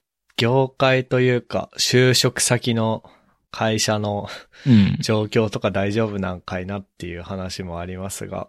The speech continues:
Speaker 1: これは前回のエピソードでも軽く話したけど、
Speaker 2: うん。
Speaker 1: まあ我々、いわば製造業っていうか、
Speaker 2: はい。
Speaker 1: の人たち的には、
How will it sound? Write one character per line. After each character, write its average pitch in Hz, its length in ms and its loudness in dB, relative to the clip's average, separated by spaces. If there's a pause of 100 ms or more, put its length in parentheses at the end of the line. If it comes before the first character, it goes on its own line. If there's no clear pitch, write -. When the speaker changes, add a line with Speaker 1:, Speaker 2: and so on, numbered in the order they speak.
Speaker 1:
こ 131 160 -2
れ 147 80 2
は 160 180 2
前 151 220 2
回 104 340 -2 (120)
の 104 140 -4
エ 107 60 -4
ピ - 100 -12
ソ 110 160 0
ー - 20 -4
ド 95 100 -4
で 87 100 -8
も - 180 -16 (100)
軽 104 220 -4
く 110 100 -6
話 107 300 -4
し - 40 -4
た 110 80 -6
け - 140 -14
ど、 92 260 -12
Speaker 2:
う 135 40 -4
ん。 113 80 0 (240)
Speaker 1:
ま 151 100 2
あ 135 40 2
我 120 200 2
々、 139 160 4 (500)
い 139 60 0
わ 147 100 6
ば 107 100 0
製 127 280 4
造 139 200 6
業 104 260 -2
っ - 40 -20
て - 100 -8
い 90 100 -4
う 90 60 -8
か、 - 340 -12 (160)
Speaker 2:
は 123 140 0
い。 - 140 -10 (120)
Speaker 1:
の 135 240 4
人 - 260 -2
た 143 200 2
ち - 160 -6
的 160 320 -2
に 185 180 2
は、 165 340 2